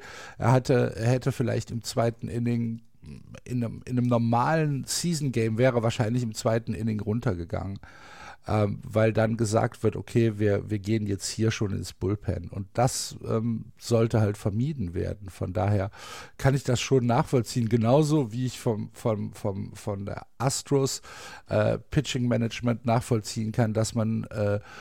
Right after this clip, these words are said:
Urquidy halt nach fünf Innings runtergenommen hat, weil man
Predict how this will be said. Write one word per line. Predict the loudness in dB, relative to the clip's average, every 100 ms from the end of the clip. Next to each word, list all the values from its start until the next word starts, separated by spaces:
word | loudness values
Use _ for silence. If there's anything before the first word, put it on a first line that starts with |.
| -16 -2
Urquidy | -2 0 0 4 4
halt | 4 2 -2
nach | -2
fünf | 0 0 0
Innings | -2 -2 -2 -2
runtergenommen | -2 0 0 2 2 2 2
hat, | 0 2
weil | 2
man | 2 0 -2